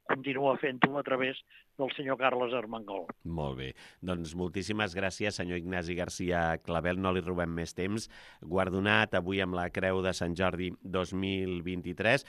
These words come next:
Speaker 2: Suposo que encara té projectes de futur. Bé, segueix treballant a les escoles parroquials i fent altres coses. <laughs>
Speaker 1: Home,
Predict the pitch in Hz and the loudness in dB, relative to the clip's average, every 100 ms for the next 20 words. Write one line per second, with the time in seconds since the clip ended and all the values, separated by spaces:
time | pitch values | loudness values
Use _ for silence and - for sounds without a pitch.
0 | - - 104 117 113 117 113 107 113 110 | -10 -4 2 4 4 4 4 6 6 6
1 | 117 120 117 107 117 - 113 98 104 107 | 6 2 0 2 2 4 4 6 4 2
2 | 92 139 101 104 90 92 95 - 95 90 | 2 4 4 2 2 4 2 0 0 4
3 | 101 143 101 90 92 101 101 - 90 82 | 6 6 2 0 -2 0 0 0 -2 -2
4 | 98 123 127 98 151 98 95 98 - 139 | 4 6 6 4 4 4 2 0 8 8
5 | 76 73 - - - - - - - - | 8 0 2 0 0 -10 -12 -10 -10 -12
6 | - - 165 180 127 | 0 6 8 8 6